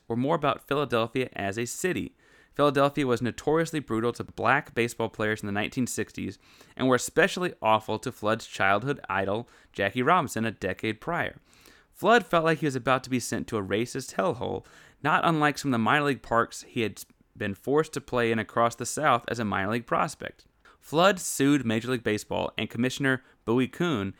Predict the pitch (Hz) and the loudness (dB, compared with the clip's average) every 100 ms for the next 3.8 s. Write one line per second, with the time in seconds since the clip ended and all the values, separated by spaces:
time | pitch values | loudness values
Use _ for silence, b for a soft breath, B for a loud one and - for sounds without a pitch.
0 | b - 117 - 135 139 139 - 127 - | b -4 -4 0 0 2 -2 0 -2 -2
1 | - 98 - - 113 113 - - 131 - | -4 -4 -4 -2 0 -2 -6 -2 -2 0
2 | 180 180 - 104 - 123 131 120 - 104 | -2 0 0 0 -2 -4 -4 -6 -8 -6
3 | 101 101 113 135 123 90 - 101 | -4 -4 -4 -4 -4 -8 -10 -14